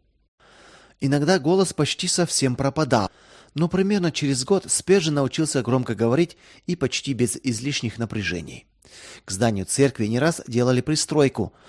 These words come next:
но оно опять становилось маленьким. Однажды в воскресенье, когда во внутреннем помещении было полно людей, а снаружи стояло еще десять тысяч, была объявлена пожарная тревога.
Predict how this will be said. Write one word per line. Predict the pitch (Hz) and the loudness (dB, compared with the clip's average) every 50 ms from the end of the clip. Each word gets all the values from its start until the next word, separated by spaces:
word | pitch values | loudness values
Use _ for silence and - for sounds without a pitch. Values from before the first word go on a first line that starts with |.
| - - - - | -20 -20 -10 -4
но | 147 175 180 | -2 0 0
оно | 185 196 185 | 2 0 -2
опять | 175 - 170 160 160 | 0 2 0 0 0
становилось | - - 135 120 113 113 110 117 117 113 - - | 0 -2 -2 0 0 0 2 2 0 0 0 -2
маленьким. | 104 92 90 90 90 76 - - 78 - - _ _ _ _ _ _ _ - - - - | -4 -4 -4 -4 -6 -8 -10 -12 -12 -14 -14 _ _ _ _ _ _ _ -20 -20 -18 -6
Однажды | - 117 120 139 165 165 147 143 | -4 -2 0 0 -2 -2 -2 -2
в | 131 | -2
воскресенье, | 127 - - 120 117 - - 185 175 131 95 73 - _ _ _ _ - | -2 -2 -4 -4 -4 0 0 0 0 0 -4 -6 -8 _ _ _ _ -6
когда | - 113 107 120 117 | -4 -2 0 0 0
во | 110 117 | 0 0
внутреннем | 110 120 147 151 - 123 107 113 104 | -2 -2 -4 -2 -2 -2 -4 -4 -2
помещении | 104 107 107 110 110 - - 147 139 127 120 110 | -2 -2 -2 -2 -2 0 0 0 0 0 0 -2
было | 101 117 117 110 107 | -2 -2 -2 -2 -2
полно | - - 104 104 107 110 98 | -2 -2 -4 -2 -2 -4 -4
людей, | 98 101 101 127 156 160 147 - - _ - - - - - | -4 -6 0 2 2 2 2 0 -8 _ -20 -20 -20 -12 -6
а | - 131 | -4 -4
снаружи | - - 156 165 185 196 170 143 | -2 0 0 0 2 2 0 0
стояло | 120 - - 135 131 131 131 123 120 | -2 -2 0 0 2 2 2 2 2
еще | 120 120 117 - 170 160 131 | 2 2 0 0 0 0 0
десять | 123 131 123 - - - | 0 0 -2 -2 -4 -2
тысяч, | 170 175 151 - 131 - - - _ _ - - - - _ - | -2 -2 0 0 -2 -2 -4 -10 _ _ -20 -20 -20 -20 _ -2
была | 139 156 175 190 185 - | -2 0 2 2 0 0
объявлена | - 147 113 117 131 139 143 135 131 127 131 120 | 0 0 2 2 2 2 2 2 0 0 0 -2
пожарная | - - 117 110 110 104 101 104 107 107 | -2 -4 -4 -2 -2 -2 -2 0 -2 -2
тревога. | 107 - 123 123 120 131 117 87 90 80 - | -2 -2 -2 0 2 2 2 2 -2 -8 -10